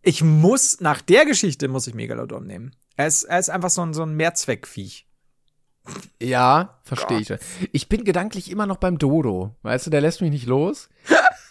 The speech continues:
Speaker 2: Der ist
Speaker 1: Ja, aber das ist die Aussprache, du, weil du sagst, der Dodo.
Speaker 2: Der Dodo.
Speaker 1: Das ist halt gut.
Speaker 2: Genau, witziger Name.
Speaker 1: <laughs>
Speaker 2: Mega, mega witziger Name.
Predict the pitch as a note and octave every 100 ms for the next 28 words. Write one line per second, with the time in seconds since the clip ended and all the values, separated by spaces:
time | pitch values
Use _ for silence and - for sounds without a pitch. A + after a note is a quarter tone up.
0 | - C#5+ - - C#5 A#2+ A#2+ D#3+ F#3+ F3
1 | A3+ B3+ A#3+ - A#3+ G3+ - B3 A3 A3
2 | G#3 A3 A3 - - - B2+ C3 G#2+ F2+
3 | _ - G3+ A#3+ G#3 E3+ A#3+ E3 A3+ A#3+
4 | D#3+ C#3 B3 - G#3+ E3 C3+ C3+ F#3 A3+
5 | - D#3 A3 B3+ A3+ - D#5 C3 D#3 G3
6 | B3 A#3+ G#3 A3 G#3+ D#3+ C3 D3+ -